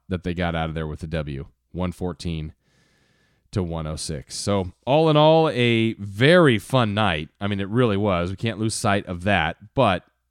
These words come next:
I know Kings fans, myself included, want them to get wins. And it didn't happen. A couple other things, too, to keep in mind when you're looking at this team. Keep watching the rebound numbers.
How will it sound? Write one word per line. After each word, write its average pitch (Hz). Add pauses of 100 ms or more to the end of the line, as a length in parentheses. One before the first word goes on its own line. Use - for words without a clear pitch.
(140)
I 95
know 104
Kings 104
fans, 104
myself 95
included, 101 (200)
want 101
them 104
to 104
get 101
wins. 113 (680)
And 90
it 90
didn't 117
happen. 104 (220)
A -
couple 120
other 113
things, 110
too, 117
to 101
keep 110
in 101
mind 107 (380)
when 98
you're 95
looking 113
at 113
this 110
team. 117
Keep -
watching 151
the 120
rebound 110
numbers. 69